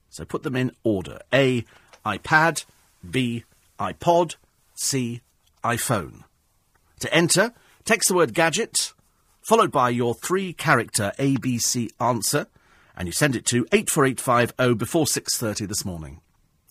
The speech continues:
Text costs one pound fifty, plus your standard network rate. If you text after the closing time, you won't be entered, but may still be charged. We play across the L B C network. Full terms and conditions online at L B C dot co dot U K. It's a lovely prize.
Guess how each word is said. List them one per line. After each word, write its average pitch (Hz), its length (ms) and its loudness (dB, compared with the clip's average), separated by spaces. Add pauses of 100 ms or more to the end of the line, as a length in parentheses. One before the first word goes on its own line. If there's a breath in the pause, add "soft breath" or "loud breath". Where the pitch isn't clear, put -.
(100)
Text - 280 -2
costs - 200 -4
one 107 160 -2
pound 101 240 -2
fifty, 147 360 -2 (280 loud breath)
plus - 240 0
your 107 60 -2
standard 92 420 -6
network 95 340 -8
rate. - 260 -8
If - 20 -14
you 101 80 -6
text - 340 -8 (220)
after 180 260 0
the 101 60 -6
closing 107 400 -2
time, 131 260 2 (260 loud breath)
you 131 80 2
won't 185 140 4
be 165 80 4
entered, 156 260 2
but - 200 -6
may 120 100 0
still 107 260 -4
be 95 120 -6
charged. 113 320 -2
We 110 80 -6
play 107 180 -6
across - 380 -6
the 98 80 -8
L 85 80 -8
B 85 80 -10
C 95 140 -6
network. 104 380 -6 (240 loud breath)
Full 185 160 4
terms 120 220 4
and - 40 -12
conditions 107 420 -4
online 98 380 -2
at - 100 -12
L 104 100 -4
B 95 140 -6
C 113 340 -4
dot - 380 -8
co 107 240 -4
dot 101 280 -6
U 104 80 -8
K. 92 300 -6 (200 loud breath)
It's - 100 -14
a 120 60 2
lovely 143 320 4
prize. 95 540 -2